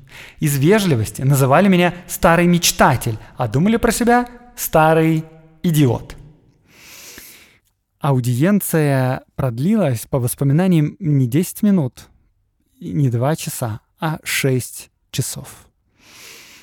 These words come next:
Николай второй был тогда молод, ему было всего двадцать девять-тридцать лет. Он спорил с Блиухом в тех местах, где не был с ним согласен, но абсолютно очевидно, что выводы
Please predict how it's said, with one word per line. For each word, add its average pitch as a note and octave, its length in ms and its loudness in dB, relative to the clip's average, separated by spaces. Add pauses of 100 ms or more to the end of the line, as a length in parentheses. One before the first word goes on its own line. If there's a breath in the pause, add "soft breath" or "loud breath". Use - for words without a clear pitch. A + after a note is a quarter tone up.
Николай F#3+ 300 0
второй F#3 360 0
был E3+ 140 2
тогда C3+ 260 -2
молод, F#3 440 0
ему B2+ 260 -2
было B2+ 220 0
всего B2+ 380 -4
двадцать C3 320 -4
девять-тридцать B2 560 -2
лет. F3+ 260 -2 (480 loud breath)
Он D3 220 2
спорил G#3 340 2
с F#3 80 -2
Блиухом F3 460 2
в - 60 -8
тех D#3 200 -2
местах, D3+ 360 0
где C#3 200 0
не D3 160 4
был C3 160 0
с - 80 -8
ним B2+ 120 0
согласен, F3 460 0
но D#3 180 0
абсолютно D3+ 640 0
очевидно, F3 440 2
что C3+ 180 -2
выводы A#2 600 0